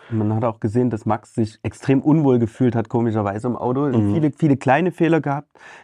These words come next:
Speaker 1: Er ist öfters mal durchs Kies gefahren, was
Speaker 2: Ja.
Speaker 1: man so von ihm überhaupt nicht
Speaker 2: Ja.
Speaker 1: kennt.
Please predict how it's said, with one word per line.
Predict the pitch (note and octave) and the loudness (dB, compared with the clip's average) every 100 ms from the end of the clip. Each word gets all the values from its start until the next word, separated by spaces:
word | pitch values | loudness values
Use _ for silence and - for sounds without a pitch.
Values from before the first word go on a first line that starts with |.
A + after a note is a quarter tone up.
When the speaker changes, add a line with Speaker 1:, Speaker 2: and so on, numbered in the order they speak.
| - | -6
Speaker 1:
Er | A2 | -4
ist | A2 | -2
öfters | C#3 - C3+ | -2 -2 0
mal | B2+ | 0
durchs | A#2 G#2+ - | 0 -2 -2
Kies | E3 E3 | -2 0
gefahren, | D#3+ D#3 C#3+ C#3+ C#3 | -4 -2 -2 -2 -4
was | B2+ C3 | -2 0
Speaker 2:
Ja. | B2 | 2
Speaker 1:
man | B2 | 2
so | C#3 | 0
von | C#3 G#2+ | 0 0
ihm | D3+ C3 | 2 2
überhaupt | A#2+ A2 - C3 | 0 -2 -4 -6
nicht | - | 0
Speaker 2:
Ja. | C#3+ D3 | 2 2
Speaker 1:
kennt. | D#3 | -2